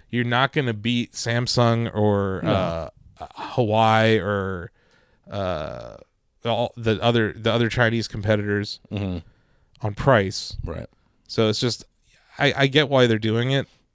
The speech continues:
Speaker 1: 'cause they, they're setting us up for a disappointing quarter.
Speaker 2: Mm-hmm.
Speaker 1: <laughs>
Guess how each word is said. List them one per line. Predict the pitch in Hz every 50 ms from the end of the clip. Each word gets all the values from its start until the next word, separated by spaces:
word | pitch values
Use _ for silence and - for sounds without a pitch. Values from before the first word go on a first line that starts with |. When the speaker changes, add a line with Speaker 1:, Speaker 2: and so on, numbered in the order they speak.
| _ _ _ _ _ _ _ _ _ _ _ _ _ _ _ _ _ _ _ _ - _ _ _ - -
Speaker 1:
'cause | - 139 127 110
they, | 131 127 127 120 113
they're | 101 123 127 113
setting | - - - 139 135 139 131 127
us | 113 - -
up | 113 123 - -
for | - - 127 120
a | 113 107
disappointing | 113 107 - 117 - - 120 113 110 113 104
quarter. | - - 101 104 110 123 139 143 - _ _ - -
Speaker 2:
Mm-hmm. | 98 85 95 104 107 113
Speaker 1:
<laughs> | - - - - - - - - - - - - - 220 185 - -